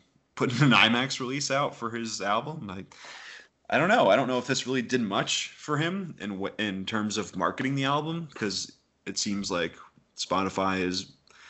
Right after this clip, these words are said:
and Apple Music saying, "Hey, we have Kanye's new album." I don't, I think, I think that has a better reach than an imax release of, of the album itself and the song. So I don't really know, uh,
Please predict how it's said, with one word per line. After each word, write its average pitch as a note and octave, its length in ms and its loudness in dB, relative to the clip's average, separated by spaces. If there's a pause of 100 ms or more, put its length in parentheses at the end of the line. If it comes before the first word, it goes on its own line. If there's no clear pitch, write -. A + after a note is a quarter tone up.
(140)
and F#2+ 340 -2
Apple F#2 200 0
Music F#2 300 -2
saying, F#2+ 220 -2
"Hey, A#2+ 220 4
we A2 120 0
have G2 240 -2
Kanye's G#2 400 -4
new G2+ 160 -4
album." G2+ 300 -2
I F#2 80 -4
don't, F2+ 200 -6
I G2 80 -4
think, G2 340 -4
I G2+ 60 -10
think G#2 180 -6
that F#2+ 100 0
has G2 140 -2
a G2 40 -6
better F#2 300 0 (160)
reach G2 320 0
than F2+ 260 -4 (340)
an F#2+ 60 -2
imax A2 520 4
release A#2+ 340 -2
of, G2 240 -8 (100)
of F#2 500 -4
the G2 140 -4
album F#2 240 0
itself G2+ 400 0
and F#2+ 140 -4
the F#2 40 -4
song. F#2+ 360 -2
So - 180 -2
I F2+ 80 2
don't A#2 140 0
really G2 220 0
know, F2+ 320 0
uh, C#2+ 220 0